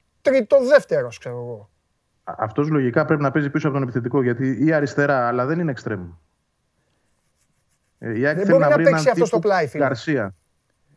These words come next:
Speaker 1: Βασικά
Speaker 2: Εκεί
Speaker 1: το
Speaker 2: έπαιζε
Speaker 1: πάμε
Speaker 2: πάντα.
Speaker 1: λάθος. Τι θέλει να παίξει
Speaker 2: Ε.
Speaker 1: ο Μιλόγεβιτς,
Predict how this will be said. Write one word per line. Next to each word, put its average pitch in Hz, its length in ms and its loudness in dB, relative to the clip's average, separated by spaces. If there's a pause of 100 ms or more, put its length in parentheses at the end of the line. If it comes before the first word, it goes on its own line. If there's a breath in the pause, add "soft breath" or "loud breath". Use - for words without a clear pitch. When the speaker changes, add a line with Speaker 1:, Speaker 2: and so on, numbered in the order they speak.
(320 soft breath)
Speaker 1:
Βασικά 247 440 2
Speaker 2:
Εκεί 254 80 2
Speaker 1:
το 262 60 4
Speaker 2:
έπαιζε 262 160 4
Speaker 1:
πάμε 254 160 2
Speaker 2:
πάντα. 262 100 4
Speaker 1:
λάθος. 156 360 -10 (200)
Τι 240 120 -4
θέλει 262 280 4
να 240 120 -2
παίξει 196 320 -2
Speaker 2:
Ε. - 20 -4
Speaker 1:
ο 180 60 -4
Μιλόγεβιτς, 131 580 -6